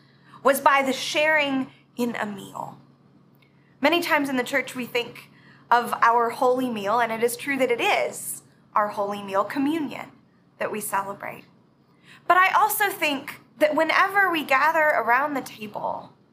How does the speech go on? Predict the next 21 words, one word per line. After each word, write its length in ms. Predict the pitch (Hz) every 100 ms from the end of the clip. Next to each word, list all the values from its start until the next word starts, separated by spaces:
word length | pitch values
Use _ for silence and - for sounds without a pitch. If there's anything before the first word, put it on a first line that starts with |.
| _ _ _
with 200 | 233 240
those 340 | 240 262 269 -
whom 400 | 240 226 220 214
we 100 | 208
love, 640 | 196 - 220 269 - - _ _ _ _ _ _ _ _ _ -
um, 300 | 190 202 -
that 320 | 226 214 - _
that 300 | 269 302 - -
can 220 | 302 262
be 280 | 247 240 233
an 140 | 220 -
act 600 | 226 - - - - - _ _ _ _ _ -
of 120 | 220
sharing 540 | - - 240 247 233 226
in 200 | 214 208
Christ's 500 | - 208 202 - -
love 560 | 190 190 180 185 - _
and 140 | 202 196
connection 540 | 208 185 - - 190 180
as 300 | - 196 - -
well. 380 | - 50 - -